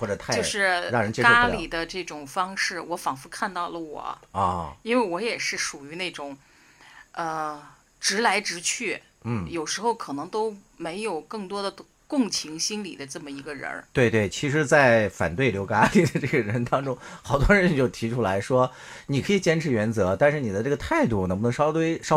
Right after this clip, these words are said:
Speaker 1: 微柔和一点？
Speaker 2: 对呀，那个观察嘉宾邓紫棋就说了，
Speaker 1: 啊。
Speaker 2: 你可以帮他洗个碗，
Speaker 1: <laughs> 对。
Speaker 2: 同时你要告诉他，我今天帮你洗碗是因为怎样怎样，
Speaker 1: 对。
Speaker 2: 下一次你还是要坚守这样一个原则。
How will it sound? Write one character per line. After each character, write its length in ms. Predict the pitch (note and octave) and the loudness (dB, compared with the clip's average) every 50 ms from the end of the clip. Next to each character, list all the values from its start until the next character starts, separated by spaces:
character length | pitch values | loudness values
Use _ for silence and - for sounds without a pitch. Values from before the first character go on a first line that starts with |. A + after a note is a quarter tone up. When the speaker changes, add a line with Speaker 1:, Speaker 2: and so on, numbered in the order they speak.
| F3+ - | 8 10
Speaker 1:
微 100 | A3 F3 | 10 10
柔 300 | C#3 C3+ C3+ B2+ C3+ A3+ | 8 8 6 6 8 8
和 400 | E4 D4+ - - - C3+ A#2 A#2+ | 6 4 2 2 2 4 4 6
一 160 | B2 B2 A#2+ | 4 2 2
点？ 180 | B2+ G#2+ F2 - | 2 0 0 0
Speaker 2:
对 100 | - B3+ | 2 2
呀， 340 | A#3 G#3+ - F#3+ F#3 F#3+ G#3+ | 4 4 4 4 4 2 2
那 120 | A3+ A3+ G#3+ | 0 -2 0
个 100 | G#3+ G#3 | 0 0
观 240 | G3+ - C4+ C4+ C4+ | 2 4 4 4 4
察 180 | C4 - A#3+ | 4 2 0
嘉 200 | G#3 - A3+ A#3 | 2 4 2 2
宾 200 | A3+ A3 A3+ A#3 A3 | 2 0 -6 -6 -4
邓 180 | - C4 A#3 | -2 -2 -2
紫 160 | - - D#3 | -4 -8 -10
棋 260 | C#3 - - - E3 F#3 | -8 -8 -8 -6 -8 -8
就 200 | - G#3 F3+ E3+ | -8 -8 -6 -6
说 260 | - - E3+ D#3+ D#3 | -6 -6 -6 -6 -6
了， 200 | D3+ D3 - - | -6 -6 -6 -2
Speaker 1:
啊。 340 | - G#2 G#2 F#2 E2+ E2 E2 - | 0 2 2 2 0 -2 -6 -10
Speaker 2:
你 80 | F3 | -12
可 260 | E3 - - - F#3+ - | -10 -10 -8 -6 -4 -2
以 160 | - A#3+ G3+ | -2 -2 -4
帮 220 | - F#3+ G3 G#3 | -4 -4 -6 -6
他 180 | G3+ - G#3+ A3+ | -4 -8 -8 -6
洗 260 | - - - - - | -4 -2 -2 -2 -2
个 300 | - - - - D3+ F3 | 0 0 0 2 2 2
碗， 160 | F#3+ F#3+ D3 - - D2 | 2 2 0 2 2 0
Speaker 1:
<laughs> 240 | G#2+ - - - - - | 0 0 -2 -6 -2 -2
对。 140 | E3 - - - | -2 -2 -2 -8
Speaker 2:
同 220 | - - F#3 G3+ G#3+ | -8 -8 -6 -4 -4
时 140 | - A3+ G#3 | -4 -4 -4
你 100 | F3 D#3 | -4 -2
要 160 | D3+ D3+ D3+ | -2 -2 -2
告 180 | - E3+ E3 D#3 | -4 -6 -8 -8
诉 120 | - E3 | -10 -14
他， 340 | C#3 - D#3+ D3+ D3 D3 D3 - - - - - - | -14 -10 -8 -6 -6 -6 -8 -10 -14 -20 -20 -20 -12
我 180 | E3+ E3+ D#3+ D#3 | -8 -6 -6 -6
今 160 | - G3+ G#3 | -6 -6 -6
天 120 | A3 A3 | -6 -2
帮 220 | G#3 A3+ A3+ A3+ G#3 | 0 -2 -2 -2 -4
你 120 | G3 G#3+ | -8 -6
洗 300 | G3+ - - D#3 D#3 E3+ | -6 -4 -4 -6 -6 -6
碗 240 | F3 D3+ - - - - | -6 -6 -6 -8 -8 -8
是 360 | - - F#3 E3+ D#3+ D#3 D#3 | -6 -6 -4 -4 -4 -6 -6
因 260 | E3 F#3 F#3 F#3 F3+ | -8 -10 -10 -10 -8
为 180 | E3 D3 C#3 C#3 | -8 -8 -8 -8
怎 260 | C#3 - G#2 - C#3 | -10 -14 -14 -10 -8
样 160 | D3 C3+ B2+ | -8 -8 -8
怎 200 | C3 - - C#2+ | -10 -14 -16 -14
样， 200 | A2+ B2+ D2+ - - - - | -14 -14 -14 -16 -6 2 4
Speaker 1:
对。 160 | E3 C#3 G2 | 6 6 6
Speaker 2:
下 300 | F2 - - A#3 G#3+ F#3+ | 4 2 2 2 2 0
一 80 | E3+ D#3+ | 0 -2
次 260 | - - - F3+ E3 | -4 -4 -4 -6 -8
你 140 | D#3 D#3+ C#3+ | -12 -12 -12
还 180 | C3+ - C3 C#3 | -12 -12 -10 -10
是 140 | - - | -10 -8
要 140 | F#3+ F3 E3 | -6 -6 -6
坚 260 | E3 - G#3+ G3+ G3+ | -6 -8 -8 -8 -8
守 220 | F#3+ - D#3+ - - | -10 -10 -12 -12 -12
这 100 | - E3+ | -10 -8
样 140 | D#3 D3+ D3+ | -8 -8 -8
一 40 | |
个 120 | D3+ D3+ D3+ | -10 -12 -12
原 320 | D3 D3 B2 - D#3+ E3 | -12 -12 -12 -12 -14 -14
则。 280 | - - - A#2 F#2+ | -14 -12 -10 -8 -10